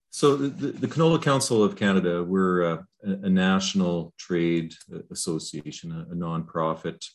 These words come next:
And our, our membership is made up of, uh, farmers, uh, life science companies, uh, exporters, and processors. So we, we represent the entire value chain. But, uh, I know that when, when I talk to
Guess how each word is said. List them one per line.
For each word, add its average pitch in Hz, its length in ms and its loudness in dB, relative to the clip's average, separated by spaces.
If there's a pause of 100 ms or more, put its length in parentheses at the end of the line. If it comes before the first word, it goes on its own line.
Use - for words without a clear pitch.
(400)
And 85 420 -4 (120)
our, 110 220 2
our 120 120 6
membership 120 540 2
is 85 200 0
made 92 200 2
up 87 200 0
of, 82 160 -6 (240)
uh, 80 340 -10
farmers, 87 920 -4 (340)
uh, 76 200 -12
life 87 280 -2
science 82 360 -6
companies, 80 840 -10
uh, 73 280 -12
exporters, 80 880 -8
and 78 360 -16 (220)
processors. 78 640 -6 (160)
So 98 160 -4
we, 87 280 -2 (360)
we 123 60 0
represent 131 440 4
the 107 160 2
entire 95 520 4
value 85 420 -2
chain. 82 420 -10
But, 82 240 -10
uh, 98 280 -8
I 104 40 -2
know 117 220 2
that 110 300 2
when, 95 400 4
when 95 100 -2
I 92 60 0
talk 110 300 2
to 85 380 -2